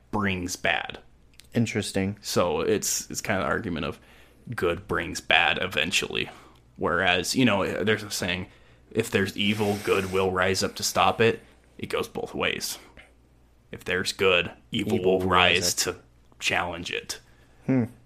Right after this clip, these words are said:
Speaker 1: So that's something interesting. Um, moving on. We talked about Elisa Lam in another episode, so I'm not gonna go into that one too deeply in here.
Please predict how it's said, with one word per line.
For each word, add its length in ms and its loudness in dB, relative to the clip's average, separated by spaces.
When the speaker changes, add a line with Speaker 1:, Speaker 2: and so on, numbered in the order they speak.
Speaker 1:
So 280 2
that's 280 -2
something 320 -6
interesting. 520 -10
Um, 500 -2
moving 260 6
on. 240 0
We 100 2
talked 240 6
about 140 6
Elisa 300 4
Lam 340 0
in 120 -2
another 300 -2
episode, 360 -4
so 100 -4
I'm 60 -4
not 140 -2
gonna 140 -4
go 80 -4
into 140 -6
that 120 0
one 100 -10
too 200 -6
deeply 340 -8
in 160 -8
here. 260 -6